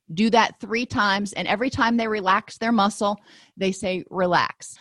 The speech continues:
There are lots of scripts on YouTube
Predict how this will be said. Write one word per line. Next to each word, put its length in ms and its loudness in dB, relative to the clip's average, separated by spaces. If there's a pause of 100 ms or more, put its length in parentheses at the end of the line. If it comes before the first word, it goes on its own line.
(160)
There 280 6
are 120 8
lots 380 4
of 80 -2
scripts 580 -2
on 140 2
YouTube 500 2